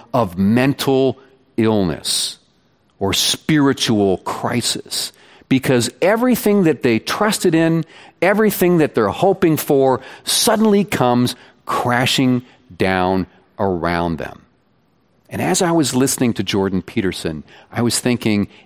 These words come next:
and that's why it is such a blessing to know that God is unchangeable. He is infinite,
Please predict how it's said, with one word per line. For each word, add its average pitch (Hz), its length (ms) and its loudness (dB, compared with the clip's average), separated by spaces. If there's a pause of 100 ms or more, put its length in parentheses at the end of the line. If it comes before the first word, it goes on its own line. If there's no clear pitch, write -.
(120)
and 95 300 -4
that's 156 380 -4
why 107 460 -2
it 92 140 -4
is 73 100 -10
such - 480 -4
a 123 80 0
blessing 92 480 -2
to - 160 -8
know 71 480 -4 (400)
that 98 260 -6
God 110 520 0 (260)
is 95 500 0 (160)
unchangeable. 87 1040 -8 (1300)
He 127 160 2
is 117 240 0
infinite, 143 640 0